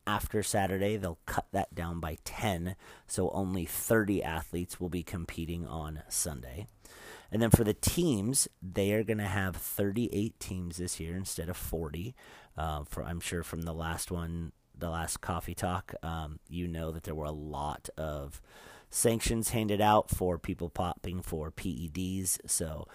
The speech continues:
thirty-eight teams will get to compete Wednesday, Friday, Saturday, and then they're gonna cut that field down to twenty teams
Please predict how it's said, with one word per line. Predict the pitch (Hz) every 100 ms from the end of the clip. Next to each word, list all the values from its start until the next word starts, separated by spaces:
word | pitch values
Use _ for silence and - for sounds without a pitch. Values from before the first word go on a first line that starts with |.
| - -
thirty-eight | - 117 110 120 117 120 -
teams | 110 104 110 104
will | 87
get | 90
to | -
compete | 101 90 98 101 -
Wednesday, | 90 90 - 90
Friday, | - 87 80 85
Saturday, | 120 117 113 113 110 110 -
and | 95 90
then |
they're | 90 92
gonna | 92 90
cut | - - -
that | 104 -
field | - 107 98
down | 95 87
to | - 80
twenty | - - - 120 135 120 92
teams | - 80 78 76 80